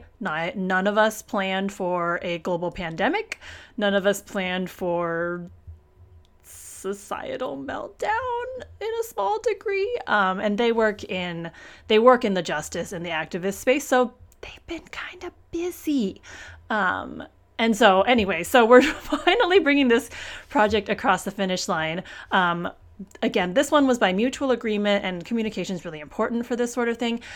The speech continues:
But I've also had projects where clients just blow their deadlines and don't tell me anything about it. Um, and it becomes a problem when it starts to happen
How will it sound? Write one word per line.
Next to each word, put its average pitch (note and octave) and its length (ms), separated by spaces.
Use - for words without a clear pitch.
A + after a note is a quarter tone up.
But C4 120
I've C4 200
also E4+ 680
had A3+ 840
projects G3+ 800
where F3+ 800
clients G3+ 540
just - 480
blow F#3 560
their G#3+ 240
deadlines A3+ 920
and D#3+ 340
don't E3 400
tell G3 320
me C4+ 200
anything C4+ 460
about C4 380
it. C4+ 240
Um, E3 440
and A3 160
it A3+ 80
becomes B4+ 400
a A4+ 60
problem A#3 640
when G#3 140
it G3 100
starts G3 400
to G#3+ 100
happen E3+ 840